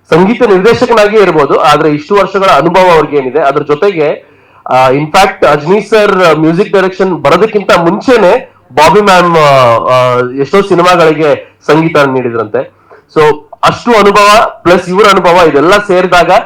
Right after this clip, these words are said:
ಒಂದು ಎಕ್ಸ್‌ಪೆಕ್ಟೇಷನ್ ಜನರಲ್ಲಿ ನಮ್ಮಲ್ಲಿ ಹುಟ್ಕೊಂಡಿರುತ್ತೆ ಕಲಾವಿದರಿಗೆ.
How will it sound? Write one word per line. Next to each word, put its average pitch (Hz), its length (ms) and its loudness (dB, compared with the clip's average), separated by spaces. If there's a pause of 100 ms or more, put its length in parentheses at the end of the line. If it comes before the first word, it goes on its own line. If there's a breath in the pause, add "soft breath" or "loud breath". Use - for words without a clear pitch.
(240 loud breath)
ಒಂದು 147 180 0
ಎಕ್ಸ್‌ಪೆಕ್ಟೇಷನ್ 233 800 -4
ಜನರಲ್ಲಿ 247 560 0
ನಮ್ಮಲ್ಲಿ 170 340 0
ಹುಟ್ಕೊಂಡಿರುತ್ತೆ 143 500 -2
ಕಲಾವಿದರಿಗೆ. 131 760 -2